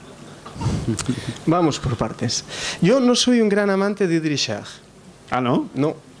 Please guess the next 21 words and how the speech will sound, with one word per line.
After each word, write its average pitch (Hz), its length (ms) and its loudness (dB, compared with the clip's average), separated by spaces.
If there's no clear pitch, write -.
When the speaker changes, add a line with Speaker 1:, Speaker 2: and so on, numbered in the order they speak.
Speaker 2:
Vale. 127 300 2
Speaker 1:
eh, - 80 -4
esto 147 260 -2
es 147 140 0
a 143 60 0
decir. 120 320 -2
Pero, 214 340 4
dicho 175 420 2
de 117 80 4
ello, 110 160 0
mm, 156 300 4
dicho 160 520 2
ello, 110 200 4
hay 180 100 2
que 185 300 2
hacer 185 400 0
una 180 240 2
pequeña 165 340 2
matización. 127 640 -2
Es 175 160 2
decir, 117 340 0